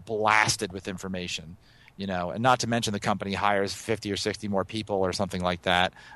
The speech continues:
on any given month. And, you know, uh, you're talking with them and there's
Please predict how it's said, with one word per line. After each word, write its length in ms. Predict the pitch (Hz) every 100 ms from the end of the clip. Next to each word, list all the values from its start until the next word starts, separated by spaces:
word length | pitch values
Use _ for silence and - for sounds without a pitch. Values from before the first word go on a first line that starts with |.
| -
on 160 | 95
any 160 | 98 95
given 260 | 92 90 92
month. 320 | 90 92 92
And, 200 | 90 90
you 160 | 82 92
know, 280 | 87 87 - - - -
uh, 280 | 92 90 85 - 67
you're 120 | 92
talking 360 | - 98 95 95
with 140 | 90
them 300 | 95 92 90
and 120 | 90
there's 160 | 90